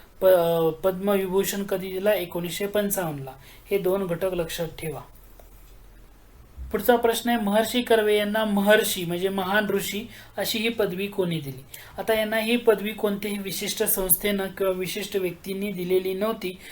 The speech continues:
तर त्यांना आदरपूर्वक महर्षी म्हटले भारतीय जनतेने, हे तुमचं उत्तर असणार आहे.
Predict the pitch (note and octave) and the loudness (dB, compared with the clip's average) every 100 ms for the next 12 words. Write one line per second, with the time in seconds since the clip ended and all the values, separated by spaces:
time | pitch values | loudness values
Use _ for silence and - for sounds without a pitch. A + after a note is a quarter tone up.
0 | - - G3 G3 F#3+ G#3+ - F#3 F#3 A3+ | -18 -6 -4 -4 -2 -2 -2 0 6 6
1 | A#3 A3 A3 A3 F#3+ F#3 F3+ F#3+ F#3 F3 | 8 6 6 4 0 0 0 -4 -4 -2
2 | G#3+ A3+ F#3 E3 - F#3 F3+ E3+ E3 F3 | 2 4 4 0 0 -2 0 -2 -2 -2
3 | G#3+ A#3+ - - G3+ G3+ F#3+ F#3 F3+ F3+ | -2 -4 -10 -4 0 0 0 -2 -2 0
4 | E3+ D#3+ E3 D3 C#3 | -2 -2 -4 -6 -6